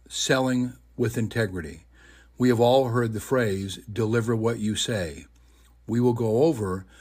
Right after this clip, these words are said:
a critical area known as under-promise and over-deliver. The second week will focus in on speed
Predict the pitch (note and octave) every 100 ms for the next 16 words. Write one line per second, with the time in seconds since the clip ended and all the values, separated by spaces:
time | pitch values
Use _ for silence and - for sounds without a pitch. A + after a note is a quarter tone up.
0 | - _ G2+ - D#3 F#3+ F3 A#2+ F#2 F2+
1 | F2 F2+ F#2 - _ _ _ A2 A2+ A#2+
2 | A#2 A2 G#2 G#2 - - - C#3 D3 C3+
3 | C3 G#2+ G2+ F#2+ - - _ - A#2 A2+
4 | B2 A#2 A#2+ A2+ G#2+ F2 D2+ - - _
5 | _ - - - _ _ B2+ - F3+ F3+
6 | E3+ - A2 G#2+ - A2+ B2 B2 C3 A#2
7 | - B2+ A#2+ A#2+ - - C3 G2+ D2+ -